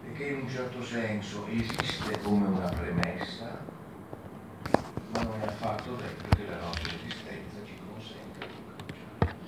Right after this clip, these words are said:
e che andrebbe riconosciuto qualora fosse il contrario. Ciò che in qualche modo ci lega a un altro grande tema letterario,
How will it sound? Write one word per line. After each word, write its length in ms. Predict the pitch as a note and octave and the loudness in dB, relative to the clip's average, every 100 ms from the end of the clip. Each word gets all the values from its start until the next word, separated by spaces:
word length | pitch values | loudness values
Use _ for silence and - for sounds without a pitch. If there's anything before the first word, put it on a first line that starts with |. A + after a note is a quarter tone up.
| - - - - - - - - - - - - - - | -6 -4 -6 -8 -12 -12 -12 -12 -12 -12 -12 -12 -12 -12
e 120 | - | -10
che 260 | - D3+ D3+ | -4 -2 -2
andrebbe 520 | C3+ C3+ C3+ - C3+ | -2 -2 -2 -2 -4
riconosciuto 1400 | C3 B2+ - B2+ - - - - - - - - - - - - - - - - - - - - - - - - - - - - | -4 -4 -6 -8 -8 -10 -10 -10 -10 -10 -10 -8 -8 -8 -10 -10 -4 -2 -2 -6 -10 -12 -12 -12 -12 -12 -12 -12 -12 -12 -12 -10
qualora 640 | - A#2 G#2 - - - - - - - - - - - - - | -4 -2 -2 -4 -6 -6 -6 -8 -12 -12 -14 -12 -12 -12 -12 -10
fosse 240 | - - - | -8 -8 -6
il 140 | - | -6
contrario. 560 | - - - - - - - - - - - - - - - - - - - - | -6 -8 -8 -8 -8 -10 -10 -12 -12 -12 -12 -12 -12 -12 -12 -12 -12 -12 -10 -2
Ciò 220 | C#3+ C#3+ | 0 2
che 80 | A#2 | 0
in 80 | A#2 | 0
qualche 300 | B2+ - C#3+ | 0 0 0
modo 280 | A#2+ B2+ B2+ | 0 0 0
ci 140 | A#2 | 2
lega 160 | A#2 G#2+ | 2 4
a 20 | |
un 80 | A2+ | 4
altro 340 | B2 C#3+ C#3 | 4 4 4
grande 360 | A2+ G#2 G2+ G2 | 6 6 4 0
tema 300 | G2 F#2 F#2 | 0 0 -2
letterario, 680 | F2 F2 E2 D#2+ D#2+ - | -4 -4 -2 -2 -4 -6